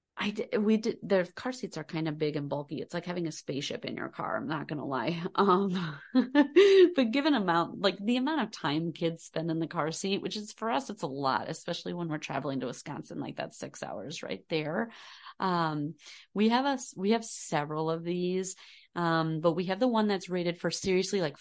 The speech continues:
five to a hundred pounds. And then I have, it's a booster with a five-point harness. So it will be able to convert to a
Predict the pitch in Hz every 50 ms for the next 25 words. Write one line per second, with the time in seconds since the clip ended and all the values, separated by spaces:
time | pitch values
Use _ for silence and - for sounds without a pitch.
0 | - _ - 151 151 156 156 160 175 160 147 139 147 - 151 - - 214 214 214
1 | 220 220 214 220 - 180 175 180 180 175 165 175 165 165 165 165 165 165 170 -
2 | _ - - _ _ _ _ _ - 185 - 190 175 160 - 180 202 208 - -
3 | 254 262 254 214 185 190 185 185 170 - - - 156 143 143 156 - - - -
4 | 147 143 - - - - - 87 85 90 78 - - - - - - - - -
5 | _ _ - _ _ _ _ _ _ _ _ _ _ _ _ _ _ _ _ _
6 | _ _ _ _ _ _ _ - - - - 170 160 151 - - 185 - - 185
7 | 175 170 180 185 165 170 160 160 165 - - 165 165 156 143 160 151 143 - _
8 | - - 180 175 160 156 151 151